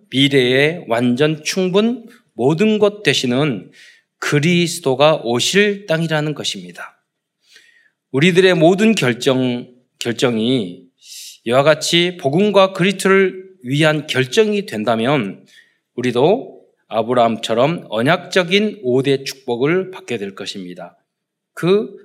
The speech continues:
언약적 오 대 축복이 근원, 대표, 시대적, 불가항력적, 기념비적인 축복입니다. 어,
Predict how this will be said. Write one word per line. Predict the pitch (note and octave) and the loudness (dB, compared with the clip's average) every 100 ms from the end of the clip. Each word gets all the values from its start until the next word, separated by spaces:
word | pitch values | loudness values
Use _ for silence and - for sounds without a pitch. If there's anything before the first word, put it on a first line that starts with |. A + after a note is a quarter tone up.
| _ | _
언약적 | - A#2 C3 C3 - D3 D3 - _ _ | -8 0 0 -2 0 -2 -2 -12 _ _
오 | A#2 B2 | -6 -2
대 | B2 A2+ | -2 -4
축복이 | - - D#3+ A2 D3+ D#3+ - | -10 -6 -4 -2 -4 -4 -10
근원, | - C3 B2 G#2+ F#2+ - _ | -2 0 0 -2 -6 -14 _
대표, | B2 - - A#2 G#2 F#2+ | -8 -8 -6 -6 -6 -12
시대적, | - - B2+ C3 F3 - - - _ _ _ | -12 -6 -2 -2 -4 -8 -20 -20 _ _ _
불가항력적, | - B2+ C#3 A#2+ B2+ B2 A2+ - - E3 - | -6 0 2 0 -2 -4 -6 -6 -6 -6 -8
기념비적인 | - A2+ A#2+ A#2+ G#2+ G#2 G#2 C#3+ E3+ | -6 -2 -2 -4 -6 -8 -8 -8 -8
축복입니다. | - - G#2 F#2 F2 E2+ _ _ _ _ _ _ _ | -10 -10 -8 -10 -16 -20 _ _ _ _ _ _ _
어, | _ | _